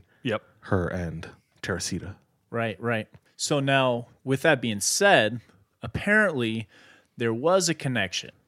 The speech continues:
Speaker 2: Hmm.
Speaker 3: They, and not between her and Teresita, but between her and Alan,
Speaker 2: Hmm.
Speaker 3: that she had worked at the same hospital that this guy had worked at and had just recently been let go.
Speaker 2: How closely?
Speaker 3: Uh,
Speaker 2: Do we know?
Speaker 3: they don't say, and they, it doesn't seem like they knew each other, but they had worked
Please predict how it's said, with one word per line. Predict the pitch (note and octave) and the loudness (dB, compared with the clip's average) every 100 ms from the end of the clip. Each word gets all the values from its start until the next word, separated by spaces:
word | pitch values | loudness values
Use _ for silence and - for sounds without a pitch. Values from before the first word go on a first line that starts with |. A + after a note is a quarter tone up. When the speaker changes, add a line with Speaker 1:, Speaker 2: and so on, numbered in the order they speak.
| _ _ _ _ _ | _ _ _ _ _
Speaker 2:
Hmm. | A2 A#2 G2+ A#2+ | -8 -6 -6 2
Speaker 3:
They, | C#3 C#3 C3+ - | 4 4 2 0
and | C#3+ D3 | 2 4
not | F3+ | 2
between | F#3 - E3+ | 0 0 0
her | B2+ D#3 | 2 2
and | C#3+ | 2
Teresita, | C#3+ A2+ - - G#3 E3+ G#2 G#2+ | 2 2 2 0 2 2 2 0
but | A2+ A#2+ | -4 -4
between | A#2+ C3+ A#2+ | -6 -6 -2
her | C3 A2 | 0 -2
and | - - | -4 4
Alan, | D#3+ E3+ E2+ C2+ - _ _ _ _ _ _ | 6 6 2 -8 -16 _ _ _ _ _ _
Speaker 2:
Hmm. | G#2 | -2
Speaker 3:
that | B2 A#2+ - | 2 2 2
she | - F3+ E3+ | 0 2 2
had | C#3+ | 2
worked | C3+ C#3+ C3+ | 2 0 -2
at | |
the | B2 | -4
same | - C#3 B2+ | -2 -2 -2
hospital | - C#3+ C#3+ - B2 A#2+ | -2 0 0 -2 -2 -2
that | A2+ A#2 | -2 -6
this | A#2+ - | -6 -2
guy | A#2 | -2
had | A2+ G#2 | -2 -4
worked | G2+ G2 F2+ | -6 -6 -8
at | E2+ - - _ _ | -10 -12 -20 _ _
and | C3 B2+ | -4 -2
had | B2+ A2 | -2 0
just | A#2 | -2
recently | B2+ B2 B2 A#2 | 0 -2 -2 -4
been | G#2+ G#2 | -4 -4
let | G2 F2+ | -6 -4
go. | A#2 A2 E2 F2+ - _ - | 0 0 -2 -10 -18 _ 2
Speaker 2:
How | A#2+ | 2
closely? | - - A#2 B2 E2+ - - _ _ _ - | 2 8 8 8 2 -12 -18 _ _ _ -6
Speaker 3:
Uh, | B2+ A2 | -2 0
Speaker 2:
Do | |
we | G2 | 0
know? | G#2 B2 | 2 2
Speaker 3:
they | C#3 | 2
don't | C#3+ C#3 | 2 2
say, | - - C#3+ D3 | 0 0 -2 -2
and | D3 | -2
they, | C3+ | -2
it | - C3 B2 | -2 -6 0
doesn't | D#3+ D#3 | 0 0
seem | - E3 D#3 | -2 -2 -2
like | C#3+ A#2+ G#2+ | 0 -2 -4
they | C#3 B2+ B2 | -8 -4 -2
knew | B2 C3+ | 0 0
each | A#2+ G2 A2 | 0 0 -2
other, | F#2 G2+ | -2 -4
but | A#2+ - | -4 -2
they | A2 | -2
had | A#2 G#2+ | -2 -8
worked | G2 G#2+ A#2+ - | -8 -8 -8 -10